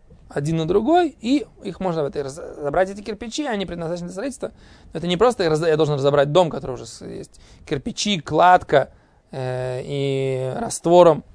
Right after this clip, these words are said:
всё это замазано. Нет. Это были просто, э, кирпичи, которые положили,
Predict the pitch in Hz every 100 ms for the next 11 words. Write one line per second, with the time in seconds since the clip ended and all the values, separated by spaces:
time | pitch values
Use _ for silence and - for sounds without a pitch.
0 | - 165 156 147 160 135 156 180 185 -
1 | _ - - - - 202 196 220 208 196
2 | 202 - 170 - _ _ _ 147 143 143
3 | 139 139 _ _ _ _ 156 143 214 190
4 | 311 349 330 - - 196 175 156 156 156
5 | 175 208 349